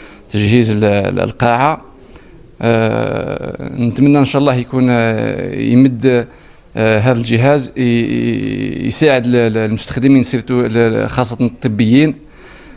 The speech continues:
آه، من أجل، آه، التكفل النوعي و-، والخاص، آه، لأنه ال-، التصوير الطبي راهو دركا في ال-، في ال-، في الطب الحديث راهو وسيلة مهمة جدًا في، في تشخيص ال-،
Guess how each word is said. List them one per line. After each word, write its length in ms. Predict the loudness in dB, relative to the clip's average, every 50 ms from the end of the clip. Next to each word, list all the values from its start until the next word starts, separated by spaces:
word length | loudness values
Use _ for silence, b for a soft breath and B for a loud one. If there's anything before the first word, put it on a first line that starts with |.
| B B -4 0
آه، 120 | 0 2
من 320 | 4 4 4 4 4 2 2
أجل، 280 | 2 2 2 2 2 4
آه، 480 | 4 4 4 2 2 2 2 2 0 -2
التكفل 520 | -4 -4 -4 -4 -4 -4 -10 -4 -2 2
النوعي 600 | 4 4 6 6 4 4 4 2 2 2 0 -2 -8 B B B B B B B B -20 -12 -4
و-، 240 | 0 2 4 4 4
والخاص، 680 | 4 2 0 0 0 0 0 2 2 0 -2 -4 -4 -6 -12 -20 -20 B B B B B B B B B -10 -2 0
آه، 680 | 2 4 4 4 4 4 2 2 2 0 0 0 -2
لأنه 400 | 0 0 0 2 4 4 4 4
ال-، 320 | 4 4 4 2 2 2 -2
التصوير 340 | -4 -4 -4 -2 -2 -2
الطبي 420 | -2 -2 -4 -4 -2 0 2 2 2
راهو 320 | 2 2 2 2 0 0
دركا 140 | 0 -2 -4
في 100 | -4 -4
ال-، 260 | -4 -2 -2 -2 -2
في 80 | -4 -4
ال-، 240 | -4 -4 -4 -4 -6
في 60 | -8
الطب 280 | -6 -4 -2 -2 0
الحديث 380 | 0 0 0 0 0 0 0 0
راهو 260 | 0 0 2 2 2
وسيلة 420 | 0 2 2 0 2 2 2 2 2
مهمة 340 | 2 2 2 2 4 2 2
جدًا 300 | 2 0 0 0 0 -2
في، 460 | -2 -2 -2 0 0 0 0 -2 -4 -8 B B B B B B B
في 120 | -4 -2
تشخيص 380 | -2 -2 -4 -2 -2 -4 -4 -2
ال-، 60 | -2